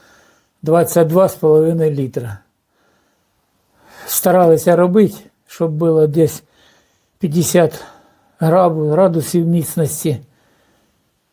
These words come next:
Чим менше міцність, тим менше доливати, е, чистої очищеної води. Значить, ми у бочку, ось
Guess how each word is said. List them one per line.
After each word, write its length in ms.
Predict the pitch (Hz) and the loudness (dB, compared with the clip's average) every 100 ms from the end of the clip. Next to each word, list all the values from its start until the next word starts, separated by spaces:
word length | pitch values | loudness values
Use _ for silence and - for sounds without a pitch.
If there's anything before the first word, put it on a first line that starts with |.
| _ | _
Чим 400 | - 180 170 127 - - _ | 0 2 2 0 -6 -16 _
менше 440 | 175 165 147 - 175 | 0 0 0 -2 2
міцність, 680 | 196 202 - 202 180 - _ _ _ _ _ _ | 2 2 2 0 0 -6 _ _ _ _ _ _
тим 220 | 180 160 | -2 0
менше 380 | 165 175 - 165 | 0 0 0 2
доливати, 560 | 156 151 151 165 160 - - - _ _ _ _ _ _ _ - | 4 4 4 4 0 -6 -14 -14 _ _ _ _ _ _ _ -8
е, 280 | 147 139 131 | -4 -2 -4
чистої 560 | - 175 151 - 156 151 | -2 -2 0 2 4 4
очищеної 720 | 151 - - 165 156 156 147 | 0 -6 -4 -2 0 2 4
води. 440 | 151 143 139 104 80 _ _ _ _ _ _ _ _ _ _ _ _ _ - | 2 2 -2 -4 -10 _ _ _ _ _ _ _ _ _ _ _ _ _ -2
Значить, 300 | 160 - 151 | 0 2 2
ми 320 | 175 170 135 - _ _ | 4 4 2 -4 _ _
у 100 | 190 | -2
бочку, 500 | 165 170 160 - 170 | 2 2 2 -2 0
ось 280 | 147 - | 0 -2